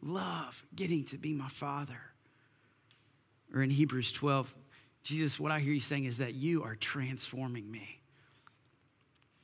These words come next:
into your resurrected image." And I could see that that must delight you so much to watching me grow and to look more like you, just like it would delight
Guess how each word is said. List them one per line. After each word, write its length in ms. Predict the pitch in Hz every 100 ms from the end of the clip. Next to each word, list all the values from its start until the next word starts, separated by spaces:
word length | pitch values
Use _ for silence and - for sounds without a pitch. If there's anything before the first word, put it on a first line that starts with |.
| - -
into 420 | - 139 - 127 107 - -
your 160 | 120
resurrected 920 | 101 117 123 110 120 127 104 104 98 -
image." 540 | 104 104 104 - - _ _ _ - _ _ _ _ _ _ _ -
And 120 | 123
I 100 | 147
could 160 | 143 123
see 220 | - 135
that 180 | 123 127
that 240 | 127 135
must 380 | 151 139 131 -
delight 400 | 147 117 139 151
you 140 | 208 147
so 340 | - 156 156
much 360 | 147 139 - - - -
to 120 | 170
watching 500 | 147 131 143 143 156
me 120 | 139
grow 640 | 139 113 127 131 139 156 139 - - - -
and 100 | -
to 60 | 147
look 260 | 139 151 143
more 280 | 143 143
like 300 | 156 143 127
you, 180 | 143 147
just 240 | 143 156 170
like 220 | 160 147
it 100 | 147
would 120 | 131
delight 460 | 147 127 139 143